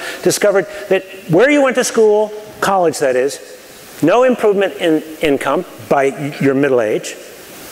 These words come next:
Yes, right out of college you earn a higher initial salary. No impro-,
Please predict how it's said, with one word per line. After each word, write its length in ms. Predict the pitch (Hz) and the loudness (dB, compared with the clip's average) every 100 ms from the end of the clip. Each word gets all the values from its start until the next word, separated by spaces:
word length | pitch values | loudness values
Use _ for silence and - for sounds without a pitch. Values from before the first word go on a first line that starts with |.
| - - | -10 0
Yes, 680 | 156 170 - - - 180 151 | 2 2 0 -6 -6 -4 0
right 160 | 170 | 2
out 100 | 196 | 2
of 100 | 196 | 0
college 340 | - 175 170 143 | 0 0 0 0
you 180 | 143 | 0
earn 160 | - 156 | 0 0
a 60 | 147 | -2
higher 260 | 151 151 | -2 -2
initial 300 | 143 127 139 | -2 -2 -4
salary. 320 | 117 110 90 - - - - | -4 -4 -6 -12 -14 -6 0
No 160 | 156 | 2
impro-, 440 | 226 240 208 185 | 4 2 0 -2